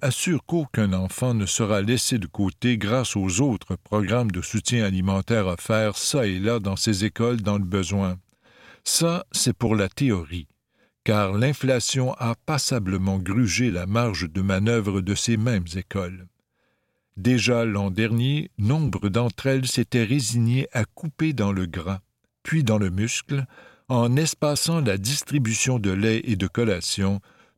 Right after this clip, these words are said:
toujours pas commencée dans nombre d'écoles d'ailleurs, et en faisant des compromis nutritionnels. Bye bye fruits frais et grains entiers,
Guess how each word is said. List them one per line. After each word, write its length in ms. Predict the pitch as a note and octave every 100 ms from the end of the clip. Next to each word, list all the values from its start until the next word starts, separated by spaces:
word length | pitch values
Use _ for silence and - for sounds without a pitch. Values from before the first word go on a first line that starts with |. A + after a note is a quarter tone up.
| _
toujours 360 | F#3+ D3+ D#3+
pas 220 | - B2 G#2
commencée 560 | G#2 G2 G#2+ - D3
dans 260 | A#2+ F#2+ F#2
nombre 460 | G2+ D3 A#2 F2+
d'écoles 540 | E2+ F#2 - F#2 F#2+ G2 F#2+
d'ailleurs, 720 | F2 F2+ F2+ F2 E2+ D#2 E2 E2+ - _ _ - _
et 260 | D#3 E3 -
en 120 | C#3+ C#3
faisant 360 | D#3 C#3+ E3+
des 100 | C3+
compromis 720 | - D#3+ D3+ C3 C#3 C#3 D3+
nutritionnels. 1000 | C3+ D3 - D#3+ - A2+ G2 G2 F#2+ F2 F#2+ _ _ _ _ _ _ _
Bye 320 | G2 A#2 C3+
bye 520 | A#2 A#2+ C#3 C3+ C#3+ - -
fruits 400 | - G#2 B2+ C#3+
frais 460 | - C3 C#3+ D3+ -
et 160 | A2
grains 340 | F#2+ G#2+ B2+ G#2
entiers, 680 | A2+ - A#2 B2+ D3 D#3+